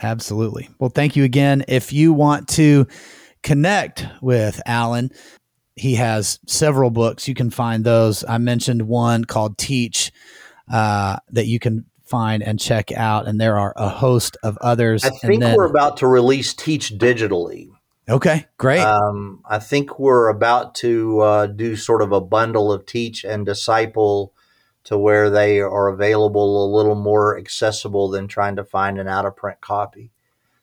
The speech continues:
Speaker 2: So
Speaker 1: I love
Speaker 2: I
Speaker 1: it.
Speaker 2: think it's coming back, but, um, keep, uh, stay tuned.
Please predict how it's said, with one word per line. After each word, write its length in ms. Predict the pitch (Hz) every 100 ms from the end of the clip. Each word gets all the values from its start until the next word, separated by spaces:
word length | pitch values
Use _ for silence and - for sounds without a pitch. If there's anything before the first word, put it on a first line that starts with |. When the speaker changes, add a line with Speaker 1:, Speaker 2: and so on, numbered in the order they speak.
| _
Speaker 2:
So 200 | 113 107
Speaker 1:
I 60 |
love 180 | 101 101
Speaker 2:
I 40 | -
Speaker 1:
it. 40 |
Speaker 2:
think 220 | 156 170
it's 180 | - -
coming 380 | - 143 127 110
back, 420 | 110 131 139 - _
but, 440 | 107 104 95 -
um, 480 | 110 104 104 104 104 _ _ _
keep, 320 | _ 110 110 _ -
uh, 320 | 104 104 101
stay 300 | 98 - 110
tuned. 420 | 107 113 104 98